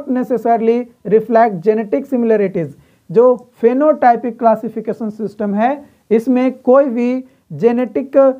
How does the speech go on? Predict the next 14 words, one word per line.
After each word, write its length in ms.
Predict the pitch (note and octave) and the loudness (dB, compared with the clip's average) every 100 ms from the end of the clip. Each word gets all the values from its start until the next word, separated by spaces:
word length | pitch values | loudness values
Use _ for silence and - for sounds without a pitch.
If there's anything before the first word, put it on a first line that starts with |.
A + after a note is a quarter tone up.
| - | -8
similarities 720 | - A#3 A#3+ A3+ A#3 A#3 B3+ | -6 0 2 2 2 0 -4
देखने 380 | G#3+ A#3 A3+ A3+ | -2 -2 -2 -4
को 160 | A#3 | -2
नहीं 300 | A3 G3+ G#3+ | -2 -2 -2
मिलता 360 | B3 A#3+ G#3+ A#3+ | -2 -2 0 0
है 360 | A3+ A#3+ C4+ C4+ _ - | 2 2 0 -4 _ -2
और 140 | G3+ | 0
ना 180 | G3+ B3 | 2 2
ही 180 | C4 C4 | 2 0
कोई 420 | C4 A3+ A#3 B3 - _ | 2 4 4 0 -8 _
evolutionary 1000 | A3+ A3 A3+ A3 A3 A3 G#3+ B3 A#3+ B3 B3+ _ _ | -4 0 2 4 2 0 -2 0 0 -2 -6 _ _
relatedness 1300 | E3+ G#3 A3+ A3 A#3 A#3 B3+ B3 _ - F#3+ C4+ C4+ | -6 0 0 2 2 2 0 -2 _ -6 -2 -2 -2
देखने 360 | F#3 G#3 G#3 G3+ | 0 0 0 -2
को 440 | G#3 A3+ A#3+ - | 2 2 0 -10